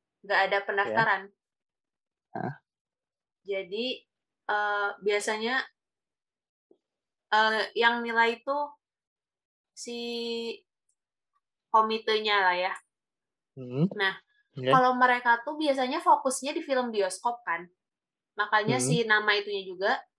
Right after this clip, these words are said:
Speaker 1: nama nominasinya juga film terpuji bioskop. Tapi
Speaker 2: Iya.
Speaker 1: karena tahun ini tuh bioskop tuh cuman ngeluarin dua puluh lima film selama
Speaker 2: Hmm.
Speaker 1: satu Ag-, periodenya dari satu Agustus sampai tiga puluh satu Agustus dua ribu dua satu tuh.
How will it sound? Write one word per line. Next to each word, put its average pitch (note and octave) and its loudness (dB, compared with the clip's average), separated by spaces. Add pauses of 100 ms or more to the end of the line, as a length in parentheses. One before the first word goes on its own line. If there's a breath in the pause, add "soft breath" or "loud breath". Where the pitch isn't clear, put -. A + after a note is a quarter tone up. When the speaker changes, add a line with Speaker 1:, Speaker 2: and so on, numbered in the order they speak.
(720)
Speaker 1:
nama G#3+ 2
nominasinya G3+ -2
juga F#3 2 (400)
film G#3+ 2
terpuji G#3+ -2
bioskop. F#3 -2 (640)
Tapi A#3+ -2
Speaker 2:
Iya. - 2
Speaker 1:
karena B3 4
tahun C4+ 6
ini A#3+ -10
tuh F4 -2 (320)
bioskop G#3+ 0
tuh D4 -10
cuman A3 0 (180)
ngeluarin G#3+ 2
dua G#3 4
puluh G#3 0
lima G3+ 0
film G3+ -4 (500)
selama G#3 2
Speaker 2:
Hmm. - 0
Speaker 1:
satu G3+ 4
Ag-, G3+ 0 (380)
periodenya G#3+ -2 (480)
dari G3+ 2
satu G3+ 2
Agustus F#3+ -8
sampai G3 -4
tiga G3 -2
puluh G3 -6
satu G3 -2
Agustus F#3+ -6
dua G3 2
ribu F#3 -4
dua F#3 0
satu F3 -4
tuh. A3+ -6